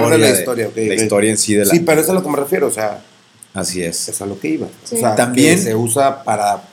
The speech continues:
Speaker 1: para
Speaker 2: tantos,
Speaker 1: tratar muchas cosas. También
Speaker 2: tantos
Speaker 1: decían
Speaker 2: remedios.
Speaker 1: los chinos en, en este libro que desinhibía las siete vísceras, que son la sangre, los pulmones, los pensamientos, las preocupaciones y el cansancio. También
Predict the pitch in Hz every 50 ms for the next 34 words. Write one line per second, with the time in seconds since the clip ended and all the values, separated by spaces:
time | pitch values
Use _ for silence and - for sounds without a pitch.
0 | _ - 120 120 107 98 95 135 131 104 98 - 107 104 107 113 117 113 113 117
1 | 107 - - 135 135 131 117 - - - - 110 107 107 120 123 - 160 151 131
2 | - 151 147 147 139 117 - - - - - - - - _ - 107 104 101 -
3 | - 139 143 131 117 117 113 113 - - - - 95 90 87 87 - 92 98 101
4 | - - 123 117 117 113 107 110 110 110 - 110 95 95 92 - - 120 120 127
5 | 131 117 113 113 117 110 110 98 - - - 104 101 98 - - 107 101 110 123
6 | 123 - - 95 80 78 - - - 87 - - 98 95 95 92 90 - - 113
7 | 117 117 117 113 113 117 117 117 - - - - _ _ _ - 113 139 151 -
8 | - 147 143 131 131 127 127 127 131 131 123 110 101 - - - 120 120 - -
9 | 117 113 110 110 110 110 - 113 113 110 - - - - 107 131 - - - 120
10 | 113 113 127 120 117 123 117 - 117 110 107 110 113 101 104 98 95 90 - 90
11 | 87 87 - - 98 101 95 - - - - - _ _ _ _ _ _ _ _
12 | _ - 101 95 98 101 110 117 120 127 131 - -